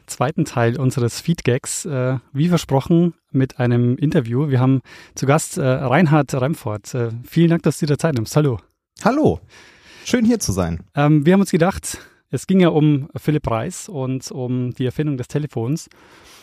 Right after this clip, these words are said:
Speaker 1: Und, ähm, ich hab schon angekündigt vorhin, dass, ähm, ich da einen kleinen Fehler gemacht hab. Und ich hab mir gedacht, okay,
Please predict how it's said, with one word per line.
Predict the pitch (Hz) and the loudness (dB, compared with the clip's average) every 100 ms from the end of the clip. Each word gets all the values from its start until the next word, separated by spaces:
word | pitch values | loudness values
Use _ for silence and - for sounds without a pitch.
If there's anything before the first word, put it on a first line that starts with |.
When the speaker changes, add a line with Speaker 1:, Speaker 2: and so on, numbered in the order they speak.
| _ | _
Speaker 1:
Und, | - 135 139 - | -2 2 2 2
ähm, | 139 139 147 151 | 4 4 2 2
ich | 170 | 0
hab | 170 | 2
schon | 170 | 2
angekündigt | 147 180 - 165 160 - | 4 4 4 4 4 0
vorhin, | - 156 151 160 | 2 6 6 6
dass, | 139 135 - | 4 2 -2
ähm, | 185 139 131 135 139 - | 0 0 2 0 -2 -6
ich | 135 - | -10 -6
da | 135 | -2
einen | 131 131 | 0 2
kleinen | 139 131 127 | 2 2 2
Fehler | - 151 | 2 2
gemacht | 113 113 - 147 | 2 -2 -4 -6
hab. | 143 | -2
Und | 143 | -2
ich | 143 | 0
hab | 160 | 0
mir | 175 | 0
gedacht, | 160 - | 0 -2
okay, | 139 160 | 2 2